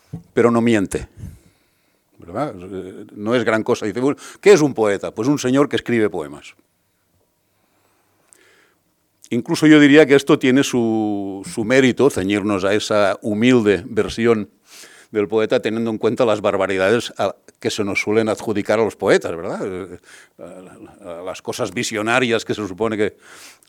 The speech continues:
La cantidad de cosas que tenemos que ver y saber los poetas. También ya a mi edad, que se acerca,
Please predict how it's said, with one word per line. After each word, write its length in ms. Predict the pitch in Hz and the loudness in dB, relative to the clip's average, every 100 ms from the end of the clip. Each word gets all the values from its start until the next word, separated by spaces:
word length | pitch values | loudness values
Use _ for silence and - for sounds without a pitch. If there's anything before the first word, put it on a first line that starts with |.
| _ _ | _ _
La 140 | - 104 | -10 -8
cantidad 340 | 117 120 120 | -6 -2 0
de 80 | 131 | 0
cosas 260 | 131 143 - | -2 -4 -4
que 120 | 117 | -4
tenemos 320 | 110 120 117 | -2 -4 -4
que 140 | 113 | -6
ver 360 | 98 135 - - | -2 -2 -2 -10
y 140 | 127 107 | -12 -8
saber 400 | 95 107 131 - _ _ _ - - _ _ | -4 -2 -2 -6 _ _ _ -20 -20 _ _
los 180 | - 104 | -14 -12
poetas. 480 | - 110 120 - - - - - - _ _ _ _ _ _ _ _ - - - | -4 0 0 -4 -18 -18 -16 -16 -20 _ _ _ _ _ _ _ _ -20 -14 -6
También 320 | 101 127 139 | -2 2 4
ya 240 | 127 131 | 6 4
a 60 | 110 | 2
mi 100 | 98 | 0
edad, 260 | 101 127 | 4 4
que 320 | 101 95 90 85 | 2 0 -2 -4
se 120 | 87 | -8
acerca, 800 | 80 95 92 104 101 101 113 | -8 -8 -4 -4 -4 -6 -12